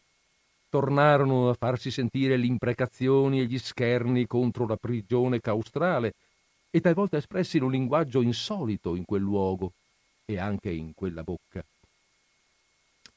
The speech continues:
Però ad ognuna di queste scappate veniva dietro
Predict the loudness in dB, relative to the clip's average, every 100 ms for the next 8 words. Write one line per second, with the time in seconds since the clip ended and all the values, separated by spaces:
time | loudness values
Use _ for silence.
0 | _ _ -2 -2 -8 _ _ _ _ _
1 | _ -6 2 4 6 6 4 2 0 0
2 | 0 -4 0 -2 0 0 2 0 2 0
3 | 2 0 0